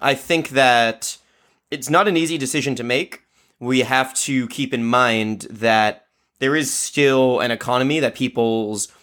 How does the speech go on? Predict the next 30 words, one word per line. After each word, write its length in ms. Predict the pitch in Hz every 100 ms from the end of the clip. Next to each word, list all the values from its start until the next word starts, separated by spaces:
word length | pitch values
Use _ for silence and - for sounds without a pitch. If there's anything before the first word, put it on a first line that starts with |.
| _
businesses 840 | 120 117 127 117 127 117 117 113 101
and 460 | 113 113 110 107 113
livelihoods 600 | 113 117 120 117 117 113
are 80 | 107
dependent 480 | 104 117 113 120
on, 300 | 131 135 160 - _ _ 110
but 600 | 104 185 117 - - - _ _ _ _ -
we 120 | 139
also 260 | 156 151 156
have 100 | 131
to 80 |
consider 600 | - 123 - 233 135 123 120
that 500 | 110 127 120 117 - _ _ _ _ -
if 140 | 143 143
everybody 440 | 139 139 131 117
dies, 600 | 113 147 131 113 107 101 -
then 600 | 113 120 117 113 113 101 -
there's 220 | 135 113
nobody 520 | 127 123 127 127 123
to 220 | 123 233 240
shop 240 | 135 110
at 60 | 113
these 140 | 113
businesses 840 | 113 104 107 - - - 98 -
and 200 | - 117
nobody 280 | 120 120 123
to 100 | 123
live 180 | 143 170
these 180 | 120 107
lives. 460 | 95 50 50 -